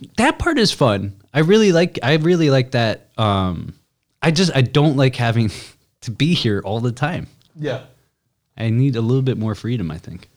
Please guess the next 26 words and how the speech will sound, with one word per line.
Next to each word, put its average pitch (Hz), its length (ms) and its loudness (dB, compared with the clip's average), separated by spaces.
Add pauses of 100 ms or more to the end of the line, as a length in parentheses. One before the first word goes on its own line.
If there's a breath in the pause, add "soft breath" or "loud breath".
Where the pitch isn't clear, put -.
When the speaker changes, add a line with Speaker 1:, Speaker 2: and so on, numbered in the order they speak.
(1400)
Speaker 2:
Yeah, 107 480 -4
I 110 80 -10
get 101 180 -6
it. 90 140 -12 (920)
I 107 60 -8
get 98 160 -6
it. - 120 -16
Well, 151 200 0
we 196 140 -4
can, 175 360 -4
I 120 80 -4
mean, 123 180 0
we 143 100 0
can 143 140 -4
just 113 180 -8
take 101 200 -8
more 95 200 -8
days 92 340 -6
off 117 260 -4
as 95 120 -10
well. 104 180 -2
Like, 95 140 -8
we 120 100 -4
can 160 140 -4
take, - 540 -8 (680)
like, 135 160 -2